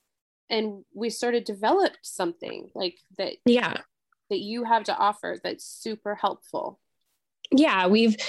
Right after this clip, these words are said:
Speaker 2: we've created a system and, and a coaching practice,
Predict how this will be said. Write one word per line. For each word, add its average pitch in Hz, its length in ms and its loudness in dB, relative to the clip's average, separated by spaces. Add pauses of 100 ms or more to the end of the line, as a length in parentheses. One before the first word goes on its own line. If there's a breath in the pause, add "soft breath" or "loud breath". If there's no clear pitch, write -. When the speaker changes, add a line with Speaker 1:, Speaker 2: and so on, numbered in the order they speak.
(340 loud breath)
Speaker 2:
we've 240 220 6
created 254 560 4 (160)
a 262 80 2
system 196 760 4 (480)
and, 208 480 2 (260)
and 247 140 2
a 247 40 0
coaching 190 680 0 (360)
practice, 175 840 -2